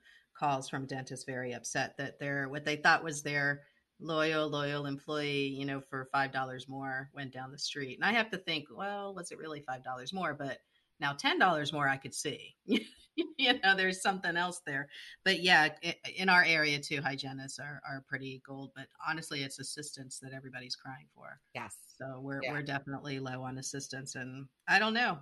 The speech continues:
Speaker 1: I, I know a lot of people that went in and then said, "Screw it," and went out. So
Speaker 2: Mm-hmm.
Speaker 1: it's, uh, I don't know. I don't see how we're gonna recover with that.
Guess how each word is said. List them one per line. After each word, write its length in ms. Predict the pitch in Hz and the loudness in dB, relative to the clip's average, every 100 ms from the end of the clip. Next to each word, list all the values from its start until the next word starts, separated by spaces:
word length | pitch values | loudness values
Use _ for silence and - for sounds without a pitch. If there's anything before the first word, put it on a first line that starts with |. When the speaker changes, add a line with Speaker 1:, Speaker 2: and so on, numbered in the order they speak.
| - | 0
Speaker 1:
I, 280 | 160 - | 2 2
I 20 | 160 | 2
know 180 | 180 | 2
a 20 | 180 | 2
lot 100 | 180 | 2
of 60 | |
people 160 | 175 170 | 0 -6
that 100 | 147 | -4
went 160 | 160 165 | -4 -2
in 180 | 190 | -4
and 140 | 170 147 | -4 -6
then 120 | 147 | -8
said, 240 | 147 143 | -8 -10
"Screw 320 | - - 160 147 | -10 -8 -6 -6
it," 100 | 131 | -8
and 120 | 135 | -10
went 160 | 139 147 | -8 -4
out. 260 | 151 131 - | -4 -6 -10
So 400 | - 135 135 139 | -8 -8 -8 -8
Speaker 2:
Mm-hmm. 240 | 135 143 147 _ - | -8 -8 -10 _ -10
Speaker 1:
it's, 300 | 156 - 147 | -8 -6 -4
uh, 300 | 139 143 139 143 _ _ _ - | -4 -4 -8 -14 _ _ _ -6
I 80 | 208 | -4
don't 140 | 277 | -4
know. 200 | 339 202 | -4 -6
I 60 | 147 | -8
don't 140 | - | -12
see 120 | - 208 | -12 -8
how 140 | 208 | -6
we're 100 | 196 | -6
gonna 160 | 185 170 | -6 -6
recover 380 | 156 214 202 | -6 -4 -4
with 120 | 156 147 | -4 -4
that. 180 | 135 | -6